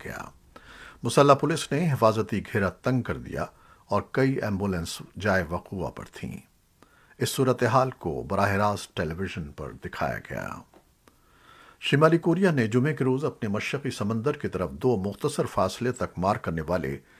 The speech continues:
بیلسٹک میزائل فائر کیے۔ اس کا تازہ ترین ہتھیاروں کا مظاہرہ امریکی اور جنوبی کوریا کے جنگی طیاروں کی مشترکہ مشقوں کے چند دن بعد آیا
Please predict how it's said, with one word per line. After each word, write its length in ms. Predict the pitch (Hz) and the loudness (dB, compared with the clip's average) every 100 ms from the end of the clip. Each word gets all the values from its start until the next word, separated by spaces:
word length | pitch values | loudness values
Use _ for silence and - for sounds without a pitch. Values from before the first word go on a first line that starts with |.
| - - | -20 -12
بیلسٹک 600 | - 104 120 - 117 - | -6 -4 -4 -4 -8 -6
میزائل 400 | 85 80 90 55 65 | -8 -2 -2 -2 -4
فائر 220 | - 64 - | -4 -4 -6
کیے۔ 380 | - - 53 - - _ _ _ _ - - - - - | -12 -12 -10 -12 -16 _ _ _ _ -20 -20 -20 -20 -10
اس 160 | 139 - | -6 2
کا 100 | 143 | 4
تازہ 260 | 123 135 | 6 6
ترین 340 | 139 139 143 160 127 | 4 2 0 0 0
ہتھیاروں 380 | 104 113 110 110 | 4 4 4 2
کا 60 | |
مظاہرہ 420 | 92 87 117 113 | -2 2 4 4
امریکی 580 | 92 82 95 117 120 131 | 2 2 0 -4 -4 -4
اور 140 | 156 80 | -2 -2
جنوبی 360 | 90 101 90 | -4 -4 -4
کوریا 400 | 82 95 101 120 | -4 -4 0 0
کے 300 | - - 57 - _ _ _ | -2 -6 -8 -10 _ _ _
جنگی 400 | 92 117 117 117 | -6 0 2 2
طیاروں 460 | 113 104 101 113 131 | 0 0 2 2 2
کی 120 | - | 0
مشترکہ 500 | 87 87 - 95 - | -2 -4 -4 -4 -4
مشقوں 420 | 69 95 - 127 | -2 -2 -2 -4
کے 120 | - - | -4 -8
چند 420 | - 104 92 85 | -4 -2 0 0
دن 160 | 123 | 0
بعد 260 | 90 76 71 | 0 -2 -2
آیا 240 | 76 69 | -2 -2